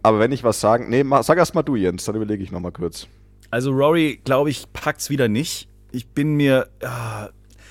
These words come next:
Speaker 2: ich hab so ein bisschen
Speaker 1: Zu viel
Speaker 2: das
Speaker 1: Druck, dieser Druck,
Speaker 2: Immer
Speaker 1: dieses
Speaker 2: dieser
Speaker 1: scheiß
Speaker 2: Druck.
Speaker 1: Ding zu gewinnen.
Speaker 2: Ich fänd's, ich fänd's langweilig, wenn Scotty Scheffler nächstes Jahr schon wieder das Champions Dinner macht, aber irgendwie hab ich das Gefühl, dass der Mann gerade einfach gut drauf ist. Es tut mir leid. Es
Speaker 1: Ich, ähm,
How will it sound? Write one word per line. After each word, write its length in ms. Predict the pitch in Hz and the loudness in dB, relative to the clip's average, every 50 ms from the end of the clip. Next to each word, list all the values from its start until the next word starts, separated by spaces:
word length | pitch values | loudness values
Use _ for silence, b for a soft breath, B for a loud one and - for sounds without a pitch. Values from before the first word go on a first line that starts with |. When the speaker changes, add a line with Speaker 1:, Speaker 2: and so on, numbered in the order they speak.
| B B B B | B B B B
Speaker 2:
ich 160 | - 131 120 160 | -6 -4 -4 -4
hab 100 | 175 - | -4 -2
so 120 | - 165 | 0 2
ein 60 | 147 | 2
bisschen 240 | 127 165 156 - 214 | 2 4 4 4 4
Speaker 1:
Zu 60 | 151 | 6
viel 80 | 240 226 | 4 4
Speaker 2:
das 80 | 214 - | 4 4
Speaker 1:
Druck, 340 | - 180 185 175 - - - - - - - | 4 4 4 4 2 -4 -14 -16 -14 -10 -8
dieser 220 | 160 - 175 165 | -2 0 0 0
Druck, 400 | - - - 208 - - - - - - - - | 2 2 2 2 2 0 -6 -20 -20 -20 -10 -2
Speaker 2:
Immer 220 | - 185 202 214 | 2 4 6 6
Speaker 1:
dieses 220 | 202 185 165 147 165 | 6 6 6 6 6
Speaker 2:
dieser 100 | - 139 | 6 6
Speaker 1:
scheiß 60 | 143 160 | 6 6
Speaker 2:
Druck. 60 | 170 - | 4 2
Speaker 1:
Ding 120 | 175 175 | -2 -6
zu 160 | - - 120 | -6 -6 -6
gewinnen. 300 | 92 92 82 85 80 80 b b b b - _ _ | -6 -4 -6 -6 -8 -8 b b b b -20 _ _
Speaker 2:
Ich 240 | - 156 139 - - | -8 -8 -6 -4 -2
fänd's, 440 | - 170 165 175 156 - - - - - | 0 0 0 0 -2 -4 -6 -8 -8 -6
ich 180 | 156 135 - | -6 -6 -4
fänd's 260 | - 160 156 143 - | -2 -2 -2 -2 -2
langweilig, 560 | 139 135 151 175 165 156 147 147 151 135 - - | -4 -4 -2 -2 0 0 0 0 -2 -4 -4 -2
wenn 180 | 139 135 139 | -2 -2 -2
Scotty 680 | 127 - - - _ _ _ _ - 151 147 147 135 | -2 -4 -8 -10 _ _ _ _ 0 0 2 2 0
Scheffler 380 | 120 - 147 151 151 - 160 139 | 0 0 0 -2 0 0 0 0
nächstes 320 | 131 135 131 - 135 120 | 0 0 -2 -4 -6 -4
Jahr 120 | - 143 135 | -4 -4 -2
schon 180 | 113 135 123 | -2 -2 -2
wieder 180 | 117 143 160 170 | -2 0 0 -2
das 140 | 156 - - | -2 -4 -4
Champions 360 | - 170 160 156 165 151 135 | -4 -4 -2 -2 -4 -8 -6
Dinner 220 | - 156 151 147 143 | -6 -4 -4 -2 -2
macht, 220 | 143 143 139 - | -4 -4 -4 -4
aber 160 | 135 120 123 117 - | -4 -4 -4 -4 -4
irgendwie 340 | - 143 156 160 165 156 143 | -4 -4 -2 -2 -2 -2 -2
hab 100 | 139 139 | -2 -4
ich 60 | 131 - | -4 -6
das 140 | 147 127 - | -8 -10 -10
Gefühl, 300 | 131 117 - 143 143 135 | -12 -8 -6 -4 -4 -4
dass 140 | 139 127 - | -4 -4 -2
der 100 | 139 127 | -2 -2
Mann 240 | 120 120 127 131 123 | -2 -2 -2 -2 -2
gerade 260 | 123 123 123 120 113 | -2 -2 0 0 -2
einfach 260 | 98 113 107 117 104 | -2 -4 -6 -6 -6
gut 200 | 110 117 95 - | -6 -8 -8 -6
drauf 200 | - 90 90 92 | -6 -6 -4 -4
ist. 220 | 92 85 80 - - | -6 -8 -10 -10 -14
Es 60 | - | -10
tut 140 | - 117 113 | -8 -6 -6
mir 100 | 113 107 | -4 -4
leid. 300 | 98 90 87 87 82 - B B B B B B B B B B B B B B B B B - | -4 -4 -4 -6 -8 -10 B B B B B B B B B B B B B B B B B -8
Es 260 | - 117 110 - - | -6 -6 -6 -4 -2
Speaker 1:
Ich, 280 | 120 123 120 - - - | -2 -2 -2 -2 0 0
ähm, 360 | 117 113 110 110 107 107 | 2 2 0 -2 -6 -8